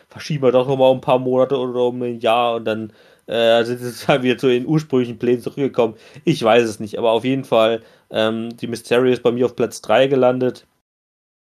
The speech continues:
Ja, und bei, äh, Platz vier und fünf sind jetzt bei mir so, sagen wir mal, äh, Tag-Teams geworden, die jetzt nicht unbedingt meine absoluten Favoriten sind, aber ich sie mal jetzt so mit reingenommen habe, weil sie eben halt auch einfach teilweise, äh, länger Tag-Team-Champions waren und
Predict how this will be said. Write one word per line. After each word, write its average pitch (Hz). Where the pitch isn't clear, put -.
Ja, 113
und 127
bei, 113
äh, 113
Platz 110
vier 147
und 123
fünf 147
sind 127
jetzt -
bei 123
mir 127
so, 123
sagen 123
wir 120
mal, 117
äh, 135
Tag-Teams 131
geworden, 120
die 120
jetzt 120
nicht 127
unbedingt 156
meine 120
absoluten -
Favoriten 131
sind, 123
aber 113
ich 117
sie 127
mal 120
jetzt 110
so 123
mit 107
reingenommen 117
habe, 113
weil 113
sie 117
eben 113
halt 117
auch 117
einfach 113
teilweise, 113
äh, 113
länger 113
Tag-Team-Champions 135
waren 113
und 107